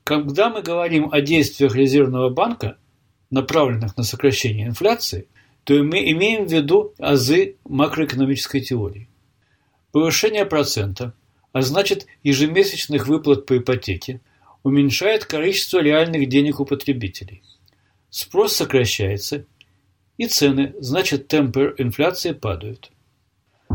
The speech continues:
С другой стороны, сейчас в преддверии Рождества люди влезают в свои сбережения или позволяют себе увеличить долг по кредитным картам. Потребительский спрос увеличивается,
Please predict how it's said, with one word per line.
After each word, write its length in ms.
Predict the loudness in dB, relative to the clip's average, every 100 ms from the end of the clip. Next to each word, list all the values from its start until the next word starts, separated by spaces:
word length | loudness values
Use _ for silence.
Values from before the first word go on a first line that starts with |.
| -6
С 100 | -2
другой 320 | 0 2 2
стороны, 460 | 0 0 2 0 -2
сейчас 500 | 0 0 2 0 0
в 60 | 0
преддверии 500 | 0 2 4 6 4
Рождества 760 | 4 2 0 -2 -4 -6 -4 0
люди 200 | 0 0
влезают 580 | 0 2 2 2 0
в 100 | -2
свои 420 | -4 2 4 4 2
сбережения 840 | 0 2 2 0 -2 -2 -4 -8 _ _ -4
или 160 | -2
позволяют 640 | 2 0 2 2 4 4 2
себе 300 | -2 -4 0
увеличить 640 | 2 4 6 4 0 -4
долг 300 | 2 2 2
по 100 | -4
кредитным 500 | 0 0 0 -4 -4
картам. 440 | -2 -4 -6 -12 -20 _ _ _ _ _ _ _ _
Потребительский 640 | -8 -2 -2 0 -2 0 -2
спрос 340 | 0 0 0
увеличивается, 840 | -2 2 2 0 0 0 -2 -8